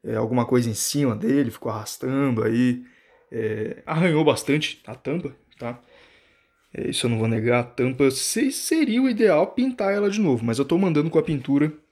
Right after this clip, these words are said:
original, tá? É, de estética, só isso, de resto ele tá bem legal mesmo, tá? O painel tá bacaninha, tá inteiro, o display tá legal, ó. Display não tá com falha.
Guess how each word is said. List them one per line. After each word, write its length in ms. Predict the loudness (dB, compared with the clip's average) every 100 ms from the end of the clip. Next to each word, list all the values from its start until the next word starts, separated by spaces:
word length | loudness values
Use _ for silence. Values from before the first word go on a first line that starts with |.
| _ _ _ _
original, 720 | -2 0 0 0 0 -2 -6 _ _ _ -8
tá? 180 | -8 -8 _ _ _ _ -20 -20 _ _ _ -6
É, 760 | 0 2 4 2 0 -6 -10 -12 _ -20 _ _ -10
de 160 | -4
estética, 640 | -2 0 2 2 0 -2 0
só 240 | 4 4
isso, 420 | 4 0 -6 -10 -10
de 120 | -2
resto 260 | 2 2 2
ele 80 | 2
tá 140 | 2
bem 160 | 4 4
legal 240 | 6 6
mesmo, 320 | 4 2 0 -10 -20 _ _
tá? 100 | -12
O 40 | -6
painel 320 | -4 -2 -4
tá 100 | -4
bacaninha, 640 | -8 -8 -6 -2 -2 -2
tá 100 | -4
inteiro, 380 | -10 -2 0 2
o 20 |
display 400 | 0 -2 0 0
tá 80 | 0
legal, 540 | -2 0 2 4 2 -4 -20 _ _ _ -20
ó. 120 | -20 -20 _ _ _ _ _ _ _ _ _ _ _ _ _ _ _ _ -14
Display 400 | -6 -4 0 0
não 100 | 0
tá 140 | -2 -8
com 120 | -12
falha. 640 | -2 2 4 4 2 -2